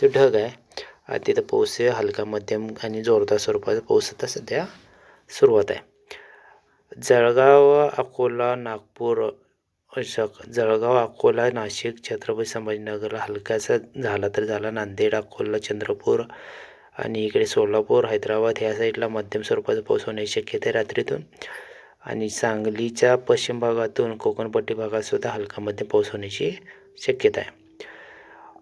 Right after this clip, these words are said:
साधारणतः हवेची चक्राकार स्थिती ह्या प्रमाणात आहे की इकडे विशाखापट्टणमला एक हवेची चक्राकार स्थिती, स्थिती आहे आणि इकडे अरबी समुद्रात एक चक्राकार स्थिती आहे. उद्या साधारणतः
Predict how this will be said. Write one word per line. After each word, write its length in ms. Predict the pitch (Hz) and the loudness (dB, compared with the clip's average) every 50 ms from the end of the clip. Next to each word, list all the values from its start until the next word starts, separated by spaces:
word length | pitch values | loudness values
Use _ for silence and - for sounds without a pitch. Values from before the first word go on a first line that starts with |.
| _ _ - | _ _ -10
साधारणतः 920 | - - 127 120 110 127 127 135 139 131 127 139 139 135 135 135 139 135 135 131 | 0 4 4 4 6 6 6 6 4 4 4 6 6 8 8 6 6 4 2 0
हवेची 380 | - 123 120 120 120 117 - - | -2 -2 -2 -2 -2 -4 -6 -6
चक्राकार 440 | 120 120 - - 120 - - 120 117 | -6 -6 -4 -4 -6 -4 -4 -6 -6
स्थिती 360 | - - 120 117 - 123 117 | -6 -10 -12 -12 -10 -8 -6
ह्या 120 | 113 113 | -4 -4
प्रमाणात 520 | 107 - 117 113 110 110 110 113 113 110 110 - - | -4 -2 -4 -4 -4 -6 -10 -8 -10 -10 -10 -6 -6
आहे 680 | 117 - - 117 120 120 117 113 113 110 110 113 113 | -6 -6 -4 -2 -2 -2 0 -2 -2 0 0 -2 -2
की 340 | - - - - 123 117 117 | -4 -8 -8 -6 -4 -4 -4
इकडे 300 | 113 117 - 110 113 117 | -4 -2 0 0 0 0
विशाखापट्टणमला 1000 | 113 110 - - 110 113 107 123 110 110 110 113 113 110 113 110 110 113 113 113 | 0 -2 -2 -2 -2 -2 0 -2 -2 -2 -2 -4 -4 -6 -4 -4 -2 0 0 0
एक 100 | 113 113 | 0 0
हवेची 540 | 113 110 107 107 104 104 104 - - 113 | -2 0 2 2 2 2 0 -2 -4 -4
चक्राकार 500 | 107 - - - 113 - - - 117 113 | -4 -4 -4 -6 -4 -4 -2 -2 -2 -4
स्थिती, 480 | 110 - - 104 - _ _ _ _ - | -4 -6 -8 -12 -14 _ _ _ _ -14
स्थिती 360 | - - _ - 104 - 120 | -14 -14 _ -12 -4 -2 0
आहे 120 | 120 117 120 | 0 0 0
आणि 280 | 120 120 117 113 110 | -2 -4 -6 -6 -6
इकडे 340 | 110 107 113 113 120 143 151 147 - - - - - - - - | -2 0 2 4 4 4 2 0 -8 -18 -20 -20 -20 -16 -4 0
अरबी 420 | 120 113 107 101 101 101 104 110 | 2 2 4 2 0 0 0 -2
समुद्रात 440 | 104 - 117 113 107 110 107 110 - | -2 -2 -4 -2 -2 -2 -2 2 2
एक 120 | 135 135 | 2 2
चक्राकार 480 | - - 120 - - 104 104 - 120 127 | 4 0 -2 0 -2 -4 -2 -2 -4 -4
स्थिती 400 | 131 - - _ _ - 104 101 | -4 -8 -10 _ _ 0 0 0
आहे. 100 | 98 95 - - _ - - - - - - - - - - - | 0 -2 -6 -12 _ -20 -20 -18 -18 -18 -18 -18 -20 -12 0 0
उद्या 180 | - - 123 120 | 4 4 6 6
साधारणतः 680 | 131 127 120 127 123 127 127 127 127 135 135 135 131 | 6 6 6 6 4 4 2 2 4 6 6 6 6